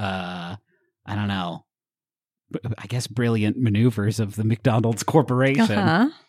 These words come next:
Speaker 2: Uh, so twenty twenty, as you mentioned, uh, ball pits everywhere
Speaker 1: Right.
Speaker 2: went dark. Uh, nobody, nobody's playing in a ball pit during, uh, the height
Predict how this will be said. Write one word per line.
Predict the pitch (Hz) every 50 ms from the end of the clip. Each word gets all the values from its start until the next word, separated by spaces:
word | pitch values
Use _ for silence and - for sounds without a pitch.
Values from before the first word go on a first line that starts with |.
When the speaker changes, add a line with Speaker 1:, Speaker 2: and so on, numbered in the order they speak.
| _ _ -
Speaker 2:
Uh, | 202 202 196 190 - 170 - -
so | - - 247 226 214 220 220
twenty | - - 247 233 269 302
twenty, | - 247 185 170 160 175 180 -
as | 165 170 170
you | 180 185
mentioned, | 185 139 127 139 - 143 135 131 131 143 156 - - _ -
uh, | - 165 156 156 147 147 147 143
ball | 143 - - 151 156
pits | 160 208 190 196 -
everywhere | 165 139 139 143 135 139 139 139 139 139 143 - 107
Speaker 1:
Right. | 101 101 151
Speaker 2:
went | 147 147 -
dark. | - 131 123 - - - - - - _ _ _ -
Uh, | 151 147 139 135 135 135 143
nobody, | 143 160 170 175 180 190 185 190 180 - 180
nobody's | 175 190 208 233 233 202 -
playing | - 214 208 214 202
in | 190
a | 180
ball | 165 175 165 156 151
pit | - - 147 143 131 - - - 160 -
during, | - 143 139 139 135 135 139 143 135 135 - -
uh, | - 139 135 135 131 131 135
the | 139 165 151
height | - - - 135 135 131 - -